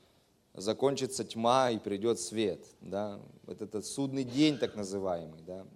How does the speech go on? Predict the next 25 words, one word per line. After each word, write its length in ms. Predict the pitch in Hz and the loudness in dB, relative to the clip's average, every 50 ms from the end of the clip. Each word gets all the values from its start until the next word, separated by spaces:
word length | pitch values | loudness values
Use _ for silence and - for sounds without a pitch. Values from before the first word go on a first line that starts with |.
| _ _ _ | _ _ _
который 580 | - 98 - - 127 127 127 127 123 117 107 - - - - _ _ _ _ _ _ _ _ _ _ - | -14 -12 -6 -2 0 0 2 2 2 2 0 -4 -10 -18 -20 _ _ _ _ _ _ _ _ _ _ -6
люди, 600 | - 123 147 160 170 165 147 156 160 151 143 139 131 | 0 2 4 6 6 6 4 4 4 4 4 2 0
ну, 100 | 139 156 | -2 -2
не 120 | 156 156 | -2 -2
то 200 | 151 - 180 180 | 2 4 4 4
чтобы 580 | 180 180 165 147 135 143 143 131 123 113 104 - - - - _ _ _ _ _ _ _ _ _ _ - | 4 2 0 2 6 8 8 8 8 4 2 -2 -8 -18 -20 _ _ _ _ _ _ _ _ _ _ -6
ждут, 680 | 120 120 113 110 113 143 170 208 226 226 226 - - - - _ _ _ _ | -4 -4 -4 -2 2 4 6 6 6 4 2 -2 -16 -20 -20 _ _ _ _
хотя 220 | - 113 - - 104 | -6 -6 -4 -2 -2
некоторые 520 | - 143 160 208 190 202 220 214 208 208 | -2 -2 0 -2 0 2 2 2 2 2
ждут, 440 | 185 165 156 175 185 185 185 185 - - _ _ _ _ _ _ _ _ _ _ _ _ _ _ | 0 0 0 0 0 0 -2 -4 -14 -20 _ _ _ _ _ _ _ _ _ _ _ _ _ _
но 340 | - 135 143 151 190 233 254 | -10 -8 0 4 6 8 8
вот 180 | 240 214 196 - | 8 8 4 4
есть 260 | 180 226 240 208 - | 2 2 2 2 0
такое 280 | - 165 - 190 202 180 | -2 0 4 4 4 4
некое 380 | 165 175 190 180 - 170 165 | 4 2 0 4 6 8 8
ожидание 600 | 165 147 147 160 147 151 156 147 139 123 113 104 | 8 6 4 4 8 10 10 10 10 8 2 -2
вот 80 | 98 - | -4 -4
этого 260 | 113 - 113 107 104 | -4 -4 -4 -4 -4
судного 460 | 104 - - 131 123 123 123 120 120 | -6 -6 -8 -8 -6 -4 -2 -2 -2
дня, 260 | 113 107 127 143 147 | -2 -2 -2 -2 -2
когда 340 | 143 - 120 110 110 110 123 | -2 -4 -6 -4 0 0 2
Бог 220 | 117 120 147 151 143 | 2 4 2 2 2
будет 160 | 147 143 143 | 0 0 0
подводить 380 | 139 123 120 123 120 139 131 | 0 -2 0 0 -2 -2 -4
черту. 520 | - - 151 143 143 - 156 147 110 - | -6 -6 -6 -6 -6 -8 -8 -8 -8 -8